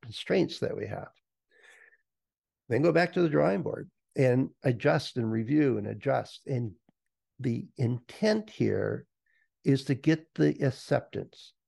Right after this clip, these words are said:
one, the support so that you have the funding and budget to actually do what they need done, but also that when you deliver the, say, the results from the halt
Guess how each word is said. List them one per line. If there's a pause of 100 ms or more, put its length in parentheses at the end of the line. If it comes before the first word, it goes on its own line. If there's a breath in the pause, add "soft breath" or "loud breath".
(340)
one,
the
support
so
that
you
have
the
funding
and
budget (440)
to (200)
actually
do
what (160)
they
need
done, (1500 soft breath)
but
also
that
when
you
deliver
the,
say, (180)
the
results
from
the
halt